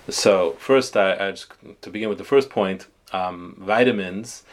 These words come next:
I'm often asked about whether they need to be kosher or not. So obviously, lechatchila, it's wonderful if you can get kosher vitamins, and a lot of times they're, they're available. You can get them online, uh, or in the store if they're, they're available there.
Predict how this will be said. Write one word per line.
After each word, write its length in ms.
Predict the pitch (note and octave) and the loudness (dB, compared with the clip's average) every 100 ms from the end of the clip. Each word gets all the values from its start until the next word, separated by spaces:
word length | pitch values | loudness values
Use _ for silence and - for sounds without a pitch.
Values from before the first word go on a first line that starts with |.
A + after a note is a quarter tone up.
| - - _ - | -20 -20 _ -8
I'm 180 | G2 G2 | -4 0
often 260 | A#2+ A2+ | 0 0
asked 300 | G#2+ G#2+ - | -2 -4 -6
about 380 | G2 F#2 F2 - | 0 2 2 -2
whether 520 | G2 F#2 F#2 F2+ F2+ | -4 -4 -4 -10 -10
they 100 | F2+ | -8
need 180 | G2 G2+ | -6 -8
to 60 | - | -10
be 80 | F#2 | -8
kosher 400 | - A2 - F2+ | -4 -4 -2 -6
or 80 | |
not. 320 | F2 E2 G2 - | -8 -10 -12 -12
So 380 | - G#2 F#2+ - | -4 -2 -2 -2
obviously, 560 | A#2 B2 B2 G2 F#2+ | 0 0 -4 -6 -6
lechatchila, 600 | G2+ G2 G2+ - C#3 G#2 | -8 -6 -6 -2 0 0
it's 120 | F2+ | -2
wonderful 420 | G2+ G#2+ G#2+ G2 F2 | -6 -6 -6 -8 -10
if 120 | - | -12
you 80 | F2+ | -16
can 160 | F#2+ | -10
get 220 | G2 G2 | -6 -6
kosher 260 | - G2 G2+ | -6 -6 -4
vitamins, 560 | F#2 F2+ F#2 G#2 C3+ - _ _ _ _ _ _ - - | -4 -4 -4 -8 -12 -18 _ _ _ _ _ _ -16 -12
and 120 | A2+ | -10
a 60 | G2 | -6
lot 140 | G2 | -6
of 60 | G2+ | -6
times 240 | A2 G2+ | -6 -8
they're, 280 | A2 G#2 G2 | -4 -2 -2
they're 180 | G2 G#2+ | -2 -2
available. 480 | G2 A2 A2+ A2+ B2+ | -2 -2 -2 -2 -2
You 60 | |
can 120 | G#2 F#2 | -4 -10
get 140 | F2 | -10
them 140 | F2+ | -8
online, 460 | F2 G2 A#2 A2+ A#2 - - - - - _ - | -8 -2 -2 -2 -6 -16 -20 -20 -20 -20 _ 0
uh, 360 | G2 F2+ F2+ E2 | 2 2 2 0
or 400 | - - F2+ F2 | -2 -4 -2 -2
in 140 | E2+ | -6
the 80 | E2 | -8
store 340 | - A2+ G#2 | -2 2 2
if 160 | G2 - | 2 -4
they're, 320 | G2 F2+ F2 | -6 -4 -4
they're 160 | F#2+ F#2+ | -4 -2
available 400 | G2 F#2+ F2 F2 | -2 -4 -6 -8
there. 300 | F#2 A#2 | -4 -4